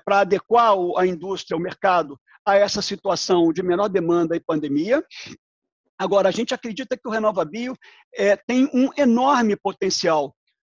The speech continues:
eh, de crescimento pra indústria, eh, sucroenergética no, no Brasil e pra todo,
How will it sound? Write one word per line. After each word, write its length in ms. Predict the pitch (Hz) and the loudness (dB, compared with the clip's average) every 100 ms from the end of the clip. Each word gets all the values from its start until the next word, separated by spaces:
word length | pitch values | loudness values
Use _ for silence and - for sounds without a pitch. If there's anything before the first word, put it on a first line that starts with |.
| _ | _
eh, 200 | 175 160 | -4 -2
de 120 | 147 180 | -4 -6
crescimento 720 | 185 185 190 175 190 185 - | -6 -4 -2 2 2 0 -4
pra 160 | 220 202 | -2 -2
indústria, 520 | 156 220 202 190 180 - _ _ - | -2 -8 -8 -4 -4 -4 _ _ -8
eh, 100 | 165 | -6
sucroenergética 800 | - 202 202 185 147 185 - 196 | -8 -4 -2 0 0 -2 -2 -2
no, 300 | 185 185 170 | 0 0 -2
no 100 | 170 | -2
Brasil 400 | 170 151 190 254 | -2 -4 -4 -4
e 40 | |
pra 160 | - 185 | -2 -2
todo, 420 | - 269 175 139 | 2 2 2 -6